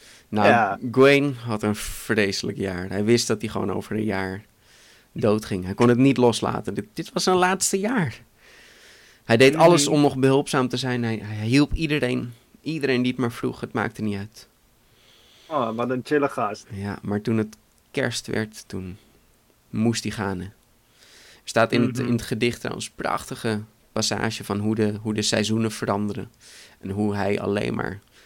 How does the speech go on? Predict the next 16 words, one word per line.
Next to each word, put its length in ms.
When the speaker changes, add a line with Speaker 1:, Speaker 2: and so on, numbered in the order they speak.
Speaker 1:
gestrester 760
en, 200
en 280
gestrester 680
raakt. 440
Echt, 240
eh, 140
prachtig 520
geschreven. 480
Nou, 140
het 100
was 120
een, 220
een 240
barre 320
tocht. 460